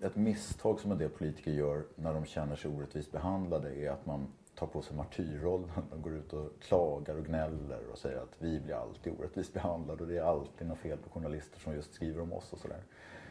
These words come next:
Eh, och det kan man tycka. Men om jag tittar tillbaka på, jag var partisekreterare, jag var det från nittiofyra till tjugohundra, jag var partiledare från tjugohundrafyra till tjugohundratio, eh, tjugohundratolv.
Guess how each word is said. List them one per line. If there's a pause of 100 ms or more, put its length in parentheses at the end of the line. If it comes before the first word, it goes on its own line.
(280)
Eh, (240)
och
det
kan
man
tycka. (220)
Men
om
jag
tittar
tillbaka
på, (380)
jag
var
partisekreterare,
jag
var
det
från
nittiofyra
till
tjugohundra,
jag
var
partiledare
från
tjugohundrafyra
till
tjugohundratio, (920)
eh,
tjugohundratolv.